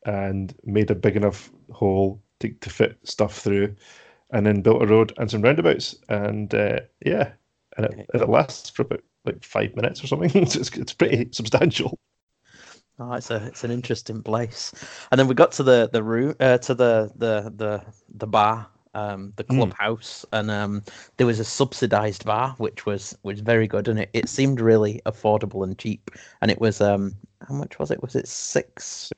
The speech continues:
Speaker 1: sixty for a can.
Speaker 2: Yeah,
Speaker 1: Sixty
Speaker 2: so it's
Speaker 1: krona, so divide that by eleven.
Speaker 2: It was just under six pound, really, five fifty a can, which
Speaker 1: Yeah.
Speaker 2: really seems cheap when you're there, and it, it's not.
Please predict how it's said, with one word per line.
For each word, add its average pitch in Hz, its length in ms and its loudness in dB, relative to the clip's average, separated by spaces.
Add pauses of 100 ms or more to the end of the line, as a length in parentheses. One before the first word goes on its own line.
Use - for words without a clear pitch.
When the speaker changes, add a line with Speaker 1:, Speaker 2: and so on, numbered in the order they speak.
Speaker 1:
sixty - 420 -8
for 104 160 -10
a 95 40 -8
can. 101 520 -6 (260)
Speaker 2:
Yeah, 135 200 2
Speaker 1:
Sixty 135 120 4
Speaker 2:
so 120 120 -4
it's 123 80 8 (120)
Speaker 1:
krona, 104 160 0
so 107 160 -4 (200)
divide 123 240 4
that 104 180 2
by 98 300 -2 (100)
eleven. 95 340 -4 (220)
Speaker 2:
It - 60 -6
was 180 140 -6
just - 280 -4
under 107 340 2 (380)
six - 260 -4
pound, 98 400 -2
really, 95 200 -2
five 117 260 -8
fifty - 400 -6
a 98 80 -4 (320)
can, 110 260 0 (380)
which 120 240 2
Speaker 1:
Yeah. 113 60 -4 (260)
Speaker 2:
really 120 320 6
seems 101 320 -6
cheap - 340 -4
when 101 160 -2
you're 101 100 0
there, 98 300 2 (140)
and 107 220 -2 (340)
it, 110 100 -8 (220)
it's - 200 -4
not. 196 380 4